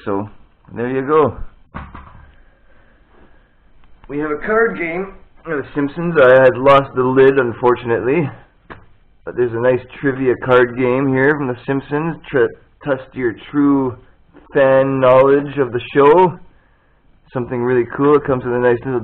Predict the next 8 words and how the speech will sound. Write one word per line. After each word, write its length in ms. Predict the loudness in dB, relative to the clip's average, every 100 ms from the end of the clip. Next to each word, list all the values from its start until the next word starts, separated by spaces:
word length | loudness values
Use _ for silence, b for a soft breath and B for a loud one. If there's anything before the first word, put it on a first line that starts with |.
| 2
dice. 340 | 4 4 2 -4 -12
You 140 | -12
got 100 | -8
Moe 480 | -4 2 4 4 4
on 220 | 2 4
one 200 | 2 4
end, 460 | 2 2 0 -4 -10 _ _ _ _ _ _ -8
Chief 200 | -4